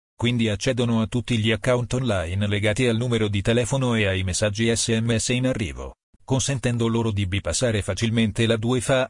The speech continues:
autenticazione a due fattori. Dirottamento del telefono avanzato, metodi più sofisticati vedranno i truffatori atteggiarsi a falsi hotspot wifi pubblici o persino torri cellulari per intercettare i dati mobili.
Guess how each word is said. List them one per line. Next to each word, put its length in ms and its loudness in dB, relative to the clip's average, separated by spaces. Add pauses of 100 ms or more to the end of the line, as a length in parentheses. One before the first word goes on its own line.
(140)
autenticazione 920 0
a 60 0
due 240 0
fattori. 580 -4 (680)
Dirottamento 720 -2
del 180 0
telefono 480 0
avanzato, 680 -2 (180)
metodi 420 0
più 140 -4
sofisticati 720 -2
vedranno 460 0
i 80 0
truffatori 560 -2
atteggiarsi 640 0
a 120 -2
falsi 380 0
hotspot 480 -2
wifi 460 0
pubblici 420 0
o 80 0
persino 480 -2
torri 260 0
cellulari 540 2
per 120 -2
intercettare 640 -2
i 80 2
dati 300 0
mobili. 440 -6